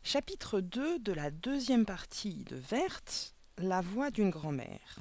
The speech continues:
On se souvient qu'ici, c'est Anna Stabot, la grand-mère de Verte, qui parle. Verte m'a ouvert la porte de l'appartement.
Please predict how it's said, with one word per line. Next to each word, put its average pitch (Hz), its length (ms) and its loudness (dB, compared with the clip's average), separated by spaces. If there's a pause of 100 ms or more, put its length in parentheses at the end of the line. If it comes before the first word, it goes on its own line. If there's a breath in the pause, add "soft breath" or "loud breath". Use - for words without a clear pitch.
On 165 40 -6
se - 140 -8
souvient 196 320 4
qu'ici, 240 380 -2
c'est - 340 -4
Anna 254 260 8
Stabot, 208 520 -2
la 180 80 -6
grand-mère 247 420 6
de 190 80 -4
Verte, 202 300 -4
qui - 140 -12
parle. - 280 -8 (1800 loud breath)
Verte 233 400 4
m'a 220 120 8
ouvert 240 280 2
la 196 100 2
porte - 320 -6
de 185 60 -4
l'appartement. 185 520 -4